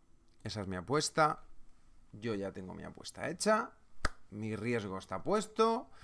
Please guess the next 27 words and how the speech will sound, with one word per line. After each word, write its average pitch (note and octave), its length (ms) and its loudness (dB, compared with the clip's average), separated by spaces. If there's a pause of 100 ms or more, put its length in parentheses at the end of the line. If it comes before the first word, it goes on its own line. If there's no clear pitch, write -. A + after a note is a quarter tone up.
(480)
Todo C3+ 240 12
aceptado. G3 840 8
Y B2 140 4
ahora B2+ 360 10
lo C3+ 120 4
que A2+ 100 2
puedes A#2+ 300 2
hacer C3 300 4
es E3+ 400 0 (520)
poner A2+ 300 0
las G#2 160 4
manos A2+ 460 0 (600)
en A2 180 2
la G#2 160 8
silla, G3 600 8 (540)
<laughs> - 520 -10
sentarte E3 920 6
y B2+ 80 -4
no A#2+ 140 -4
tocar A#2+ 320 2
nada. A#2+ 540 2
Coger G#2 320 -2
un G#2 140 -2
libro, C#3 360 2
ponerte F#2+ 360 4
a F#2+ 40 4
leer, B2 500 2